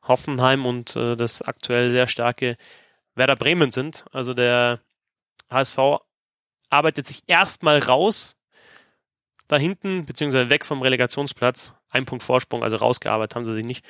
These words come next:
Ja, das sind so meine Eindrücke zu dieser Partie. Ich weiß nicht, ob du da vielleicht noch was ergänzen willst, beziehungsweise, ja, dich äußern willst zu dieser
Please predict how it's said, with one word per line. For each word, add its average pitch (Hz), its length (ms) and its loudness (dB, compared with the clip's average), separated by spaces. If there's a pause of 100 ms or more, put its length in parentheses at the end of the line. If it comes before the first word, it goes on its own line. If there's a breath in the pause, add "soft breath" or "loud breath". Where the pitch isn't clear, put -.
(520 loud breath)
Ja, 113 160 2
das 110 120 -8
sind 127 120 -6
so 127 160 0
meine 131 320 2
Eindrücke 131 680 2 (1600 soft breath)
zu - 120 -4
dieser 127 220 4
Partie. 120 360 2
Ich 104 80 0
weiß 120 120 4
nicht, 120 100 0
ob 113 80 -6
du 117 340 2 (160)
da 117 100 2
vielleicht 117 220 0
noch 120 80 0
was 113 120 4
ergänzen 117 440 0
willst, 117 220 2
beziehungsweise, 110 1300 2 (800 soft breath)
ja, 113 200 2
dich 107 200 -4
äußern 110 460 0
willst 113 280 2
zu - 80 -6
dieser 104 480 0